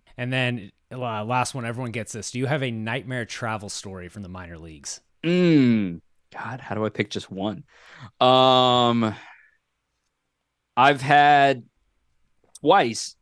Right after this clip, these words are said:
Speaker 2: I've checked into my room and there was somebody already in the room.
Speaker 1: Oh my God.
Speaker 2: Total stranger. Um, I've had bus breakdown, just like everybody, it seems.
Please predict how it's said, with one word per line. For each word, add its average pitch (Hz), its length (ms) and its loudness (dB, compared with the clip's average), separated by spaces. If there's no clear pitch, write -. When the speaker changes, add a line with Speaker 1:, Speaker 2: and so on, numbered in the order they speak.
Speaker 2:
I've 123 340 -4
checked - 320 0
into 120 160 2
my 117 140 2
room 113 580 -2
and 107 140 -6
there 107 100 2
was 101 120 0
somebody 104 360 2
already 98 240 2
in 98 80 -2
the 92 100 -8
room. 95 380 -4
Speaker 1:
Oh - 40 -20
my - 280 -18
God. - 140 0
Speaker 2:
Total 110 220 2
stranger. 98 560 2
Um, 110 840 2
I've 120 240 0
had 120 580 2
bus 135 220 2
breakdown, 123 760 0
just - 160 -12
like 113 160 0
everybody, 113 440 4
it 107 100 0
seems. 113 760 -6